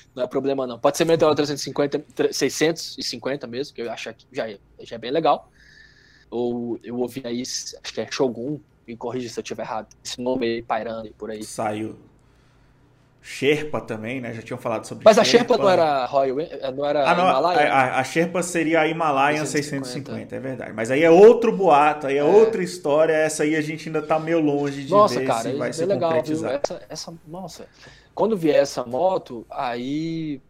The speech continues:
Speaker 1: aí vai vir um estardalhaço, sabe? Ah, igual,
Speaker 2: É.
Speaker 1: igual veio a seiscentos e cinquenta. Quer dizer,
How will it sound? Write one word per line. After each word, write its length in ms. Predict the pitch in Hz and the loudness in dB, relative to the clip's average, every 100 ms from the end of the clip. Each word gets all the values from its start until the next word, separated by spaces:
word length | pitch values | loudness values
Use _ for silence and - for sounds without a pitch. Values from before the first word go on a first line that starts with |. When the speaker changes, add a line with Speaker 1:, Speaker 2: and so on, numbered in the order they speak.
| _ _ - | _ _ -20
Speaker 1:
aí 160 | - 117 | -12 -8
vai 140 | 131 | -6
vir 140 | 131 151 | -6 -6
um 80 | 156 | -10
estardalhaço, 960 | - 165 170 196 185 123 104 - - _ | -4 -2 -2 0 0 -2 -6 -14 -20 _
sabe? 300 | - 110 120 - - _ _ - | -14 -12 -12 -14 -20 _ _ -12
Ah, 160 | 120 | -10
igual, 480 | 123 139 160 208 220 | -2 4 6 8 6
Speaker 2:
É. 200 | 202 156 131 - _ - - - - - | 6 4 0 -12 _ -20 -20 -20 -20 -10
Speaker 1:
igual 340 | 131 156 185 | 2 6 6
veio 260 | 196 196 185 | 6 4 6
a 140 | 170 | 2
seiscentos 420 | 160 - 143 156 - | 0 -4 -4 -6 -8
e 40 | |
cinquenta. 280 | 135 127 117 | -8 -8 -6
Quer 140 | 165 | -6
dizer, 240 | 170 165 | -2 -2